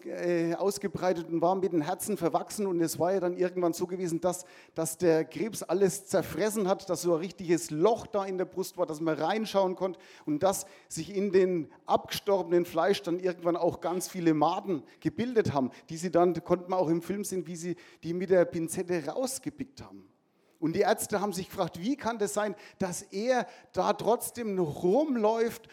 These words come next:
und mit relativ wenig Schmerzen, er hat Schmerzen gehabt, aber relativ wenig.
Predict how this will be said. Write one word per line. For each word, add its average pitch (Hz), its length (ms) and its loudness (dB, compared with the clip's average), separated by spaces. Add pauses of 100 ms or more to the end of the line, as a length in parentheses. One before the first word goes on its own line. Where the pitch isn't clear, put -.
(160)
und 208 320 4 (160)
mit - 200 -2 (120)
relativ 220 680 0 (300)
wenig 208 400 -2
Schmerzen, 233 420 -8
er 156 140 -10
hat 190 120 -6
Schmerzen 180 360 -10
gehabt, 165 200 -8
aber 165 240 -6
relativ 185 560 -8
wenig. - 460 -12